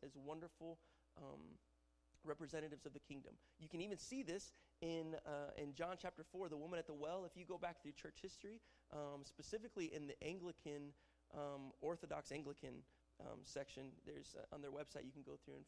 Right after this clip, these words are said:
find, uh, her name was Fontina. And Fontina was one of the biggest evangelists that you see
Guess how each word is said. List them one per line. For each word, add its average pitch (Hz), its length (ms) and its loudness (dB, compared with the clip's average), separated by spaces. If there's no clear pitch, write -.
find, 143 300 -2
uh, 147 200 -4
her 143 60 -4
name 143 240 0
was 135 380 -2
Fontina. 190 340 0
And - 100 -10
Fontina 180 380 4
was 156 100 0
one 156 120 0
of 147 40 2
the 143 80 0
biggest 247 260 0
evangelists 160 540 2
that 147 180 -6
you 143 80 -2
see 139 220 -2